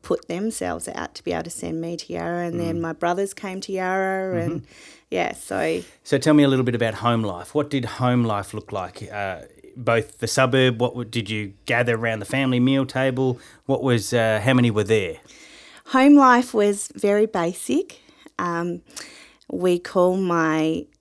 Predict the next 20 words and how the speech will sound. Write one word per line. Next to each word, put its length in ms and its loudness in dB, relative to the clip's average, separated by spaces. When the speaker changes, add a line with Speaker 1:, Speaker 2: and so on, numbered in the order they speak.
Speaker 1:
you 80 -2
know, 200 0
we 140 -2
had 200 0
a 40 -2
song 340 0
for 100 -6
Dad, 260 -2
which 200 -4
was 140 -8
the 60 -2
Jimmy 280 0
Barnes 420 0
song, 300 -2
which 180 -2
is 140 -10
the 40 -8
working 300 -6
class 320 -8
man. 380 -4